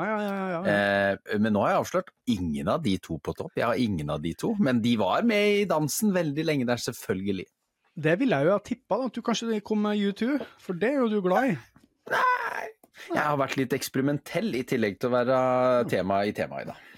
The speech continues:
Speaker 1: Ja,
Speaker 2: Men
Speaker 1: men
Speaker 2: en
Speaker 1: gøy.
Speaker 2: kje-, en kjempelåt, Frode, og det var litt lagging akkurat i starten her, så det er mulig at, eh, når vi hører dette etterpå, at vi prater opp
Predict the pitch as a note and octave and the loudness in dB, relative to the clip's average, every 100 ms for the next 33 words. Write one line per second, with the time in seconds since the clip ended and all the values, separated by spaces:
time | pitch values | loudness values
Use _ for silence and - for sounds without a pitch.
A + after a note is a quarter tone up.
0 | _ _ _ _ _ - - G#3 G#3 A3+ | _ _ _ _ _ -10 -2 2 2 2
1 | A#3 A3+ - G#4+ - - G3 A#3 - D#3+ | 2 2 -2 -6 -12 -4 0 2 0 2
2 | E3 E3 - E3+ F#3+ A#3 - F#3+ G#3 F#3+ | 0 0 2 2 4 4 2 2 2 2
3 | G3 G3 G3+ D#3 C3 E3+ - - F3 D3+ | 0 2 0 2 0 0 -2 0 0 2
4 | E3 - A#2 - D#3+ E3 D#3+ C#3 B2+ - | 0 0 -2 0 0 2 2 2 2 2
5 | C#3 C#3 C#3 C#3 C3+ A#2 A#2 C3 A#2+ - | 2 2 2 2 2 2 0 0 -2 -2
6 | C3 B2+ B2+ C3 A2+ A#2 | -2 -2 -2 -2 0 -2